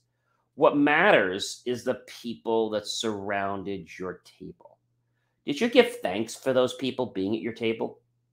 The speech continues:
Did you say a prayer or some type of thanksgiving before you, you know, devoured your food? Did you give thanks for the people that were there? Not just your family, but maybe there were some other guests there, and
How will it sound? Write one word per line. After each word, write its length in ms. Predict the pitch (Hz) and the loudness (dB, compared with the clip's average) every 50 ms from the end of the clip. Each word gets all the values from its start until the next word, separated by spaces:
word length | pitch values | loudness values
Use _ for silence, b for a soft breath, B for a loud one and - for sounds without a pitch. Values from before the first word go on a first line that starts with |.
| _ _ _ _ _ - | _ _ _ _ _ -14
Did 160 | 90 - - | -14 -12 -12
you 60 | 90 | -8
say 180 | - 117 98 90 | -6 -4 -4 -4
a 40 | |
prayer 540 | 87 - - - 92 90 95 98 104 104 92 | -4 -6 -8 -6 -4 -2 0 0 0 0 0
or 80 | 85 85 | -2 -4
some 220 | - - 92 90 | -6 -8 -8 -8
type 200 | - - 87 - - | -6 -8 -8 -8 -8
of 80 | - | -8
thanksgiving 600 | - 92 90 - - - - 92 85 95 98 101 95 | -8 -8 -8 -8 -10 -8 -8 -6 -6 -4 -4 -4 -4
before 300 | 87 85 - 98 90 87 | -6 -6 -6 -6 -4 -4
you, 320 | 90 92 92 92 87 - - _ _ _ _ _ _ _ _ _ _ _ _ - | -4 -4 -6 -6 -8 -10 -16 _ _ _ _ _ _ _ _ _ _ _ _ -8
you 60 | - 92 | -6 -6
know, 40 | |
devoured 460 | 87 - 80 85 87 92 95 90 87 87 | -6 -6 -4 0 2 2 2 0 -2 -8
your 80 | 90 | -12
food? 460 | - - 110 107 110 120 120 113 - _ _ _ _ _ _ _ _ _ _ _ _ _ _ _ _ _ _ _ _ _ _ _ _ | -8 -6 -2 0 0 0 0 -2 -6 _ _ _ _ _ _ _ _ _ _ _ _ _ _ _ _ _ _ _ _ _ _ _ _
Did 200 | - 139 131 131 | 2 2 2 4
you 720 | 127 131 127 123 123 120 120 120 117 117 113 113 107 - - _ - | 4 4 4 4 4 4 4 2 2 2 0 0 -2 -4 -10 _ 2
give 200 | - 135 135 - | 4 4 4 6
thanks 300 | - 127 135 143 139 143 | 8 8 8 8 8 4
for 80 | - 135 | 2 0
the 80 | 113 | -2
people 500 | - - 131 123 120 - 127 120 117 113 107 | 0 0 -2 -4 0 2 2 2 2 2 4
that 300 | 117 110 107 - - - | 4 4 4 4 0 -2
were 200 | 117 120 123 113 | 2 2 4 6
there? 420 | 123 135 170 190 139 101 - - - _ | 6 6 6 6 4 2 -2 -6 -14 _
Not 240 | - 104 110 120 - | 2 4 4 4 4
just 280 | - 117 107 - - - _ _ | 2 -2 -2 -4 -10 -16 _ _
your 100 | - 101 | -10 -10
family, 500 | - - 104 110 147 208 262 196 151 151 | -6 -2 2 4 6 6 6 6 4 4
but 140 | 127 127 - | 2 0 -2
maybe 260 | 90 104 104 101 113 | -2 -2 0 0 0
there 140 | 107 110 110 | 0 2 2
were 80 | 113 110 | 2 2
some 160 | - 120 120 | 0 0 2
other 180 | 117 117 113 117 | 2 2 0 0
guests 360 | - 110 123 156 - - - | 2 4 4 4 4 2 2
there, 220 | 127 110 101 98 | 4 4 4 4
and 120 | 98 90 | 2 0